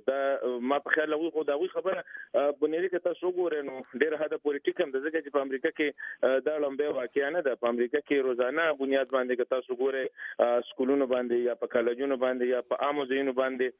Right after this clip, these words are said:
نو هغه خلک هم امریکني خلک کې، آ، هغوی چې کوم دی، آ،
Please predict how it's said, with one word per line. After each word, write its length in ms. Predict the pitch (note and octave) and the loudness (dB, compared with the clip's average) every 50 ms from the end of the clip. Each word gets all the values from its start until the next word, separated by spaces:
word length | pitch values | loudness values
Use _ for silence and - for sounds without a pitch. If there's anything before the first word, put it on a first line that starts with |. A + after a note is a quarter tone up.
| _ _ _ _ _ A#2+ | _ _ _ _ _ 2
نو 200 | B2+ C3+ C3+ - - | 4 4 4 2 2
هغه 200 | E3 E3+ D#3 D#3 | 0 0 0 0
خلک 400 | - E3 E3 D#3+ D#3+ D#3 - D#3 D3+ D3+ C#3+ - - - | 0 2 2 2 0 0 0 0 0 0 -2 -6 -2 0
هم 260 | D#3+ F3 G3+ G3+ F#3 - | 0 2 2 0 0 2
امریکني 540 | C3+ C3+ C3 C3 B2 - C3 C3 D#3 E3+ E3+ | 2 2 2 2 2 0 0 2 0 0 0
خلک 260 | - D#3 C#3+ D3 C#3+ - - | 0 0 2 2 0 2 0
کې، 120 | C3+ B2+ - _ - - - - - | 0 0 0 _ -8 -10 -10 0 2
آ، 400 | A#2 A#2+ A#2+ A#2+ A#2+ A#2 - A#2 | 4 4 6 4 4 2 2 0
هغوی 220 | A2+ A2+ C3+ C#3+ | 0 2 0 0
چې 140 | C3 - C3+ A2+ | 0 0 0 0
کوم 180 | B2+ B2 B2 | 0 2 2
دی، 280 | A#2+ C3 C3 B2+ B2 B2+ | 2 2 2 2 0 0
آ، 320 | B2 - - - B2 A#2 | -2 -4 -2 2 4 4